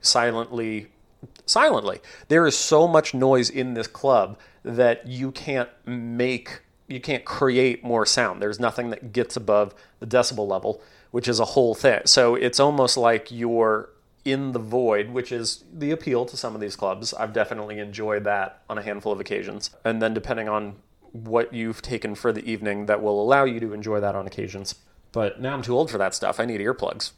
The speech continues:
for, for gosh darn sake. So Ted is trying to, so they're both dancing across from each other, and you get subtitles because Ted is shouting at her, and Fa-, she can't hear anything. She's been at the club for X long.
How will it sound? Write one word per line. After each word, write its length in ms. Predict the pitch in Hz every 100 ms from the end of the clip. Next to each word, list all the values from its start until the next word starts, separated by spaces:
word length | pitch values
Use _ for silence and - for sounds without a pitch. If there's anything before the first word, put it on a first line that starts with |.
| _
for, 360 | - 110 98
for 400 | 95 - - 101
gosh 340 | 95 - 101 -
darn 160 | 104
sake. 260 | 107 104 - _ _ _ _ _ _
So 220 | - 135 117
Ted 320 | 165 165 147
is 120 | 120
trying 380 | - 135 117 117
to, 340 | 123 110 104
so 160 | - 123
they're 120 | 123
both 240 | 143 147
dancing 360 | 139 135 120 120
across 360 | 110 131 113 -
from 180 | 113
each 140 | 104 107
other, 420 | 98 101 - - -
and 320 | 117 117 110
you 160 | 117 117
get 460 | 110 120 123 -
subtitles 760 | - 131 117 117 104 98 104 -
because 500 | - 117 127 107 -
Ted 300 | 135 120 113
is 240 | 104 -
shouting 600 | - - 143 131 127 113
at 220 | 120 120
her, 260 | - 110 107
and 360 | 104 110 107 -
Fa-, 280 | 151 139
she 240 | - 131 117
can't 240 | 131 110
hear 240 | - 117 107
anything. 320 | 107 92 -
She's 220 | - 113
been 180 | 104 113
at 80 | 107
the 80 | -
club 320 | 110 104 104
for 260 | - 113
X 200 | 107 -
long. 260 | 110 104